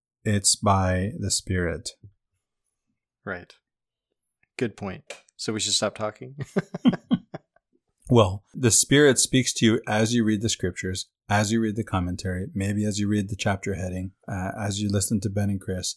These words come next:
Speaker 2: Yeah.
Speaker 1: But it's through the Spirit that you learn. The Spirit teaches you the truth.
Speaker 2: That reminded me of another point I was gonna make
Speaker 1: Yeah.
Speaker 2: about that was that,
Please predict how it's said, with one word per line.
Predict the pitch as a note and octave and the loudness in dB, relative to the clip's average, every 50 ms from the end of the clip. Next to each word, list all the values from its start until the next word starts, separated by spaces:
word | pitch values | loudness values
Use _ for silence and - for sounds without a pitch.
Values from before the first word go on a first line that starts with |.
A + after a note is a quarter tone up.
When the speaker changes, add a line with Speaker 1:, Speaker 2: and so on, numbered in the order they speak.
| _ - | _ -12
Speaker 2:
Yeah. | G2 F#2 F2+ F2+ F2 - | -12 -10 -10 -10 -10 -6
Speaker 1:
But | - G2 | -4 -4
it's | G2 F#2 - - | -2 -2 -4 -4
through | - G#2 F#2 | -4 -4 -4
the | F2+ F#2 | -2 -2
Spirit | - - - - - C#3 D3 C3+ A#2 F#2+ - | -2 -2 -2 -2 -2 0 2 2 2 0 0
that | - F#2 - | -4 -6 -6
you | - - - | -8 -12 -10
learn. | G2 G2 G2 G2 F#2+ | -8 -6 -6 -4 -4
The | F#2 F#2+ | -6 -6
Spirit | - - - - A2 G#2+ G#2 G2 - | -6 -8 -4 -2 -2 -2 -2 -2 -4
teaches | - - G2 - - F#2 F2+ | -8 -8 -8 -6 -6 -8 -8
you | F#2 E2+ | -10 -10
the | E2+ F#2+ | -10 -10
truth. | - - - - - A2 - _ _ _ _ _ _ _ _ _ _ _ _ - | -10 -8 -8 -8 -8 -8 -10 _ _ _ _ _ _ _ _ _ _ _ _ 0
Speaker 2:
That | - C#3 | 2 4
reminded | B2+ B2+ A#2 A2+ A2 G#2+ | 4 4 4 2 2 0
me | G#2+ G#2 G2+ | -2 -2 -4
of | G2 F#2+ - | -4 -4 -6
another | F#2 - G2+ - - F#2 F#2 F#2 - _ | -8 -8 -6 -6 -6 -6 -8 -8 -12 _
point | - - A#2+ A2 G#2+ | -8 -6 -4 -2 -2
I | G2 F#2+ | -2 -4
was | G2 F#2+ | -4 -4
gonna | - A2+ G#2 G2 | -6 -6 -6 -6
make | F#2+ G2 F#2+ G2 F#2+ - - - | -6 -6 -8 -8 -10 -12 -14 -14
Speaker 1:
Yeah. | - F2 F#2 F#2 - - | -12 -10 -10 -12 -8 -2
Speaker 2:
about | - B2 G#2 G#2+ G#2 G2 F#2+ | -2 0 2 2 0 0 0
that | - G2+ G2 - | 0 0 0 0
was | - B2 B2 A#2 G#2+ | 2 0 0 0 0
that, | - - A2+ G#2+ G2+ - | 0 0 0 0 0 -4